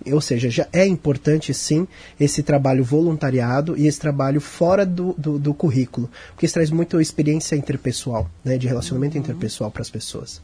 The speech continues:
Speaker 2: Às vezes é mais importante até do que todo o curri-, todo o currículo, né, <laughs> digamos
Speaker 1: É,
Speaker 2: assim.
Speaker 1: porque a formação técnica, ela é muito mais fácil, né, se a
Speaker 2: Uhum.
Speaker 1: gente pensar, basta se esforçar.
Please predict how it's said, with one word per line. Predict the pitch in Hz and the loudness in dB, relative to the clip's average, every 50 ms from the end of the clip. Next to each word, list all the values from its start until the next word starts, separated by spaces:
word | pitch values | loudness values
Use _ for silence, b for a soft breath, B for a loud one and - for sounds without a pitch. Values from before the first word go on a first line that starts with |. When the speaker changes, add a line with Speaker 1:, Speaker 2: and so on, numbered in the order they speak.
| - - - - | -20 -20 -18 -16
Speaker 2:
Às | 190 156 | -14 -10
vezes | 151 175 190 202 202 185 175 175 | -8 -8 -8 -8 -10 -10 -10 -10
é | 170 | -10
mais | 165 170 180 185 165 | -8 -6 -6 -4 -4
importante | 180 180 - - 175 - - 185 180 - - | -4 -4 -4 -6 -8 -6 -4 -4 -2 -2 -4
até | 175 - - 175 170 | -4 -2 -2 -2 -2
do | 175 190 | -2 -6
que | - - - 214 214 208 - - | -8 -8 -6 -6 -6 -6 -6 -4
todo | - 196 196 202 196 220 | -2 0 0 0 0 0
o | 220 | -2
curri-, | 208 - 220 190 202 196 185 175 175 175 - | -2 -2 0 0 0 0 -2 -4 -8 -10 -8
todo | - 185 180 180 185 - 175 165 160 156 | -6 -6 -6 -6 -6 -8 -10 -10 -10 -10
o | - - | -8 -4
currículo, | - 175 156 185 170 - - 160 151 151 | -2 2 2 2 2 0 -2 -4 -4 -2
né, | 160 170 185 170 175 | 0 2 4 4 4
<laughs> | - | 2
digamos | 180 151 160 156 151 151 | 0 -4 -4 -6 2 6
Speaker 1:
É, | 180 190 | 8 8
Speaker 2:
assim. | 175 - | 8 8
Speaker 1:
porque | 185 160 - - 185 - | 6 2 4 4 4 6
a | 196 | 4
formação | 202 - - 240 226 202 160 143 - - - 156 156 | 4 6 6 6 8 6 6 4 4 4 4 4 4
técnica, | 147 - - - 139 139 151 - - 165 156 - | 4 4 4 6 6 6 6 6 4 0 0 2
ela | 190 190 | 2 2
é | |
muito | 170 147 135 - - 143 | 2 2 2 0 0 0
mais | 131 135 160 170 - - | 2 2 0 -2 -4 -4
fácil, | - - 123 117 110 - - - - - - - - | 0 0 0 0 0 -4 -8 -8 -8 -10 -14 -12 -6
né, | 117 113 117 120 | -4 -2 -2 0
se | - | 0
a | - | 0
Speaker 2:
Uhum. | 127 | 2
Speaker 1:
gente | 120 127 123 - 135 | 2 2 0 0 -2
pensar, | - 131 127 123 - - 107 113 | 0 0 0 2 0 0 0 2
basta | 131 147 165 165 - - 175 | 2 4 2 2 2 -2 -4
se | - - 175 | -2 -2 -2
esforçar. | - - - 170 165 151 - - 143 113 - | -2 0 2 0 0 0 0 -2 0 -2 -2